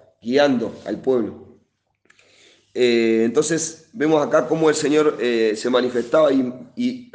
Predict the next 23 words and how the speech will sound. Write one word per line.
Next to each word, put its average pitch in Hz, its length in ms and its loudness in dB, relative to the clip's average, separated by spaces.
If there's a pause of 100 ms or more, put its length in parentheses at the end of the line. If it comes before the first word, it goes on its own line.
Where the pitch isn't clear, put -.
<clears throat> 165 140 -14
inspiraba 143 640 2
a 131 40 2
los 127 200 -2
hombres 120 340 0 (640)
<clears throat> 175 220 -8
a 113 160 -4
través 147 260 2
del 147 140 2
éxtasis, 151 480 -2 (240)
<clears throat> 165 200 -4
perdón, 104 440 -6 (960)
y 117 120 0
a 107 120 2
través 143 500 2 (520)
de 135 300 2
visiones, 139 760 2 (1300)
y - 140 -8
como 131 200 0
dijimos 151 320 0
recién, 143 340 -2
de 127 100 2
sueños. 127 480 0